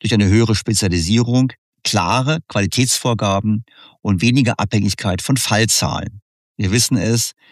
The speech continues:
es gibt zurzeit das große Incentive,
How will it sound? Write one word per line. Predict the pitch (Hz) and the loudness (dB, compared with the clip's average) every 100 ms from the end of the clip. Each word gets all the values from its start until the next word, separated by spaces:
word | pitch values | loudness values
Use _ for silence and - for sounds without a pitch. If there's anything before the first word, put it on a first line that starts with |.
| _ | _
es | - - | -6 -4
gibt | - 101 | -2 -2
zurzeit | 87 - 95 110 | -2 0 0 0
das | 98 - | -2 -4
große | - 107 135 156 - | -2 2 4 4 2
Incentive, | 95 101 104 95 101 113 120 | 0 2 2 2 2 2 0